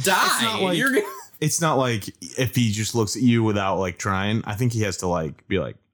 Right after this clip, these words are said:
Speaker 2: "I'm gonna take your soul," kind of deal.
Speaker 1: And then what's he do with the soul?
Speaker 2: It, they have, they, they, like, get powered up, essentially. His eyeballs are jewels, but they get, like, when they, I don't know, glisten or whatever, and they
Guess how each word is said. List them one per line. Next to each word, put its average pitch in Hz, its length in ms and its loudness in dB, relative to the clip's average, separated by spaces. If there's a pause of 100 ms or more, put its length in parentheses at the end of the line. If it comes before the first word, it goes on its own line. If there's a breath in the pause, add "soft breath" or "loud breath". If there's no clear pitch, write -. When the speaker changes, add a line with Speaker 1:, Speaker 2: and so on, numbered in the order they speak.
(160)
Speaker 2:
"I'm 90 80 -6
gonna 85 140 -2
take - 280 -10
your 85 80 -8
soul," - 240 -8
kind - 180 -8
of 69 60 -10
deal. 71 240 -8 (100)
Speaker 1:
And 147 80 2
then 143 80 2
what's 143 140 -2
he 139 80 -2
do 135 120 0
with 135 100 -6
the 135 80 -10
soul? 185 320 -4
Speaker 2:
It, 117 120 -2
they 120 120 0
have, 123 260 -2
they, 135 380 0 (340)
they, 120 160 0
like, 120 220 2
get 127 240 -2
powered 104 360 2
up, 90 160 -4
essentially. 87 440 -6
His 87 100 -10
eyeballs 85 640 -2
are 87 240 -2 (320)
jewels, 92 320 0
but 82 160 -8
they 87 100 -4
get, 80 300 -6
like, 73 400 -10 (840)
when 95 140 0
they, 85 320 0
I 90 80 -2
don't 82 80 -2
know, 87 80 -4
glisten 87 420 -4
or 85 180 -2
whatever, 87 380 -4
and 92 140 0
they 85 140 -2